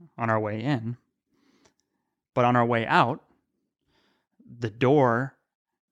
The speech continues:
on the back of the cottage that was opened up towards the main house is wide open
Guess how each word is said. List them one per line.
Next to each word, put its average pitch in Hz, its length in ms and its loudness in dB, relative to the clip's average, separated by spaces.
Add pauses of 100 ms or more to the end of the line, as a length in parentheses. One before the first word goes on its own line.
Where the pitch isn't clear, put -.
(280)
on 123 80 -4
the 107 100 -4
back 120 360 0
of 120 60 -4
the 110 80 -6
cottage 113 500 -2
that 117 100 -6
was 113 180 -8
opened 120 300 -2
up - 160 -8
towards 117 340 0
the 113 100 -4
main 110 160 -4
house 113 340 0
is 110 140 -8
wide 101 280 -8
open 104 440 -4